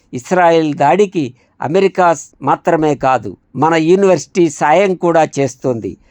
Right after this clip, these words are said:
వాటిని ప్రోత్సహిస్తోంది అంటూ ఆమె కమెన్స్‌మెంట్ సెరమనీ వేదికగా కుండబద్దలు కొట్టింది.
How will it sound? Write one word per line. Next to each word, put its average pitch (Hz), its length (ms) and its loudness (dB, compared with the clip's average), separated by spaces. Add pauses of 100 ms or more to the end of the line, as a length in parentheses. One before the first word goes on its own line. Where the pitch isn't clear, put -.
(240)
వాటిని 160 400 0
ప్రోత్సహిస్తోంది 143 1080 -4 (380)
అంటూ 180 320 0
ఆమె 147 480 2 (440)
కమెన్స్‌మెంట్ 180 640 -2
సెరమనీ 170 580 0
వేదికగా 156 640 0
కుండబద్దలు 147 680 -2
కొట్టింది. 117 540 -6